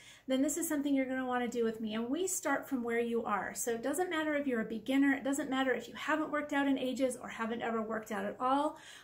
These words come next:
We start from where you are and we build up with building blocks using the four fundamentals of fitness. So if that's something that interests you, I encourage you to jump on. You don't have very much time. But in the meantime, I wanna give you one quick workout that you can do today. And this is just to show you how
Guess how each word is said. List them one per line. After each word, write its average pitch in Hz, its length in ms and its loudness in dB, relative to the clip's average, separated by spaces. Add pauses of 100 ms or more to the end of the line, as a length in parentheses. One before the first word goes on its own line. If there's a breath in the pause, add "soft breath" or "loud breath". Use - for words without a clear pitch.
We 226 140 0
start 254 500 2
from 311 140 -2
where 302 100 0
you 294 220 2
are 220 220 2
and 226 120 -4
we 214 120 0
build 254 500 4
up 247 320 0 (220 loud breath)
with 233 200 4
building 269 360 4
blocks 214 360 0
using 247 280 -2
the 208 80 -2
four 247 260 0
fundamentals 214 560 0
of 202 100 -10
fitness. - 460 -8 (320 loud breath)
So 214 540 2
if 226 200 -8
that's 254 260 -4
something 311 260 -2
that 302 100 2
interests 285 380 -4
you, 226 280 0
I 220 120 0
encourage 262 360 2
you 262 120 -2
to 247 80 0
jump 240 280 -2
on. 220 200 0
You 202 60 -6
don't 220 340 -2
have 262 360 0
very 254 260 0
much 233 300 -4
time. 254 300 0 (100)
But 285 300 6
in 277 100 8
the 294 60 6
meantime, 302 500 2
I 233 80 -2
wanna 269 140 2
give 269 140 0
you 240 120 0
one 262 220 0
quick 330 220 -4
workout 254 340 0
that 226 80 -4
you 240 120 -4
can 240 140 -6
do 226 80 -2
today. 214 220 -2
And 240 140 -2
this 339 160 -2
is - 160 -8
just 285 180 -2
to 277 80 0
show 247 220 0
you 214 200 -2
how - 400 0